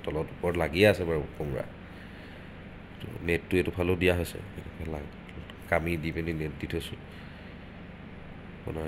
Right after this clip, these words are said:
এইফালে চবফালে কোমোৰা আছে বাৰু এইফালে। এইফালে এইখিনি আপোনাৰ লোকেল কোমোৰা, লোকেল কোমোৰা বেছি। এইটো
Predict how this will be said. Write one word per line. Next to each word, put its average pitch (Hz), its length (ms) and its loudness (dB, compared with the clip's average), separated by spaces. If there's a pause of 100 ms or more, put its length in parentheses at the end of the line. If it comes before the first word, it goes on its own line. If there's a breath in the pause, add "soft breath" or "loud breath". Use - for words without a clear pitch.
এইফালে 78 280 0 (280)
চবফালে 92 420 2 (200)
কোমোৰা 90 300 4 (320)
আছে 92 240 0
বাৰু 78 160 2
এইফালে। 76 220 -4 (380)
এইফালে 87 300 -2
এইখিনি 90 280 2 (580)
আপোনাৰ 85 240 0 (120)
লোকেল 92 260 4
কোমোৰা, 92 240 6 (260)
লোকেল 82 260 4
কোমোৰা 95 260 8
বেছি। 90 220 4 (2750 loud breath)
এইটো - 120 -4